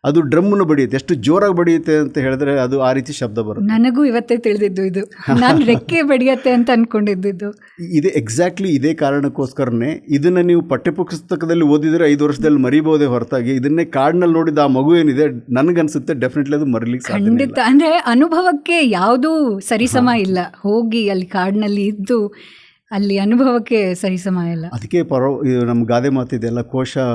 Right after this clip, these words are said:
Speaker 1: ಓದಿ ನೋಡು,
Speaker 2: ದೇಶ
Speaker 1: ದೇಶ ಸುತ್ತಿ
Speaker 2: ಸುತ್ತಿ
Speaker 1: ನೋಡು"
Speaker 2: ನೋಡು
Speaker 1: ಅಂತ
Speaker 2: ಅಂತ.
Speaker 1: ಹೇಳಿ ಇದೆ.
Speaker 2: ಖಂಡಿತ
Speaker 1: So
Speaker 2: ಹೌದು.
Speaker 1: ಹಾಗಾಗಿ ಏನಂದ್ರೆ, ಇದ್ ಮುಖ್ಯ ಉದ್ದೇಶ ಅದೇ. ಏನು ಅಂತ ಹೇಳಿದ್ರೆ, ಮ-, ಮಕ್ಕಳಿಗೆ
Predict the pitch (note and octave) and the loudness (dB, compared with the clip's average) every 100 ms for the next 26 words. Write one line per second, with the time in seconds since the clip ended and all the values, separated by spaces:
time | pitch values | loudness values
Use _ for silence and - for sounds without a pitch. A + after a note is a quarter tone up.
0 | A2 A#2+ B2+ B2+ A#2 A#2 G3+ C4 B3 A#3 | -4 -4 -2 -2 0 0 2 2 2 0
1 | C#4+ G#3+ - G#3+ G3 F#3 F#3 F#3 B2 D#3+ | 0 -2 0 0 0 -2 -2 -4 -4 -4
2 | A#2+ B2+ B2+ A2+ - A3 G3+ G3+ F#3+ F#3 | -2 -2 -2 -4 -6 -6 -4 -4 -4 -2
3 | C3 B2 A2+ G#2+ C3+ E3+ F3 E3+ D#3+ E3 | 0 0 -2 -2 -2 0 0 0 0 0
4 | C#3 C3+ C#3 C#3 - G3+ E3+ D#3+ D3+ C#3 | -2 -2 0 -2 -2 -2 -2 -2 -2 -2
5 | G#2+ A2+ A2+ B2 C3 B2 A#2+ B2+ C#3+ A#2+ | -2 -4 -4 -4 -4 -2 -4 -2 -2 -2
6 | A#2+ B2+ B2 - D#3+ D3+ E3+ | -2 -4 -4 -2 0 0 -2